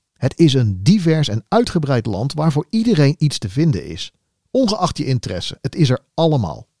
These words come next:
En zo is het bij mij gaan sluimeren. Mijn interesse en inmiddels wel verslaving te noemen voor het reizen naar Amerika.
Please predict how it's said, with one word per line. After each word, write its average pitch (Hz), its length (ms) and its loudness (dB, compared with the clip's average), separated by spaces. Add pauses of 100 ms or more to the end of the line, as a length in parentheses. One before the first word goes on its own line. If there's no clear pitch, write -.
(100)
En 175 240 4
zo 175 380 4
is 165 200 2
het 139 120 -2
bij 131 120 4
mij 147 200 4
gaan 117 180 -2
sluimeren. 95 600 -4
Mijn 127 220 -2
interesse 165 840 0
en 127 300 -2 (200)
inmiddels 135 520 0
wel 110 180 -2
verslaving 147 540 0
te 135 80 0
noemen 127 300 2 (240)
voor 120 200 -4
het 98 100 -8
reizen 117 480 2
naar 113 280 0
Amerika. 90 680 -8